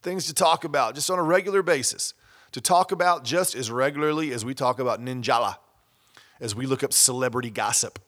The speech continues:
political gossip, European soccer. It's still mind-blowing to me that of the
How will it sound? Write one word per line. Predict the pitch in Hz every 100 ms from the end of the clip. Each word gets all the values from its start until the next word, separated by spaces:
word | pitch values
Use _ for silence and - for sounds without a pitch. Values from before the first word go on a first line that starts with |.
| _ _ -
political | - 131 135 131 113
gossip, | 113 107 - - 104 - _ _ _ _ _ _ _ _ _ _
European | 95 127 139 - 127 120 104
soccer. | - - 110 110 87
It's | 104
still | - 120
mind-blowing | 110 107 113 110 98 92 92
to |
me | 90 90
that | 85
of | 80
the | 87